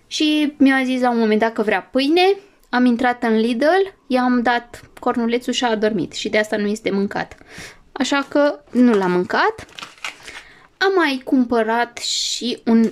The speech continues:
bacon afumat, știți că eu îl prefer foarte mult pe acesta, dar eu sincer îl mănânc așa crud, deci nu prea îl prăjesc.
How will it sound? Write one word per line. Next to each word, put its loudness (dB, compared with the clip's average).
bacon 0
afumat, -2
știți -12
că -8
eu 2
îl -8
prefer -4
foarte -4
mult -2
pe -8
acesta, -4
dar 0
eu 0
sincer -2
îl 2
mănânc 2
așa -4
crud, 0
deci 0
nu 4
prea 0
îl 2
prăjesc. -2